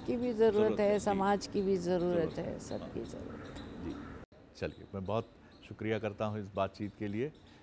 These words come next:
Speaker 2: बहुत आपने
Speaker 1: शुक्रिया आप लोगों का।
Speaker 2: जी।
Speaker 1: Thank you very much।
Speaker 2: जी, so nice of you। अ, ये थी नादिरा ज़हीर बब्बर और, अ, जो उनके वालिद साहब हैं, ज़हीर साहब, जो नामचीन कम्युनिस्ट लीडर रहे हैं। विरासत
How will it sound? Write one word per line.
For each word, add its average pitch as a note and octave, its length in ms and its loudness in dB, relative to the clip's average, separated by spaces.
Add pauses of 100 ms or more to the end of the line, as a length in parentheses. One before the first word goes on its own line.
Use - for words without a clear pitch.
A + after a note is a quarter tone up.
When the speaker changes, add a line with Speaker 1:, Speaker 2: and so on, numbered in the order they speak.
(160)
Speaker 2:
बहुत F#2+ 340 -2
आपने G2 220 4
Speaker 1:
शुक्रिया F3+ 320 4
आप E3+ 220 6
लोगों E3 260 0
का। G#3+ 240 2 (380)
Speaker 2:
जी। F3+ 120 -4
Speaker 1:
Thank F3 220 2
you F3 160 0
very E3 260 4
much। F#3 240 0
Speaker 2:
जी, - 360 -8 (240)
so A2+ 180 0
nice G2+ 180 0
of G2+ 180 -4
you। B2 100 0 (500)
अ, G2 100 -2
ये B2+ 320 10
थी E3+ 320 2
नादिरा C3 640 2
ज़हीर A2+ 360 0
बब्बर G#2+ 500 -2
और, F#2 260 -2
अ, E2 600 -10
जो A2+ 140 -4
उनके A2+ 220 -4
वालिद A#2+ 340 2
साहब A2+ 380 -2
हैं, A#2+ 180 -6 (100)
ज़हीर G#2+ 400 0 (580)
साहब, G2 260 0 (300)
जो F#2 140 -4
नामचीन G2 680 -4 (460)
कम्युनिस्ट G#2 440 -4
लीडर A2+ 300 -2
रहे E2 220 -6
हैं। D#2 260 -12 (720)
विरासत C3 380 6